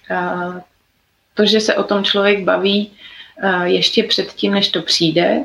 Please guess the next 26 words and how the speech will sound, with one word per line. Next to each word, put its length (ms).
spousta 480
věcí 360
si 160
jako 220
může 240
v 80
klidu 340
vyjasnit, 640
nejsou 680
emocionálně 840
zabarvený, 880
nejsou 640
ty 140
dva 220
lidi 320
u 80
toho 280
úplně 360
vyčerpaný, 720
protože 460
prostě, 560
eh, 180
díky 280
malýmu 460
miminku 480
nespěj. 640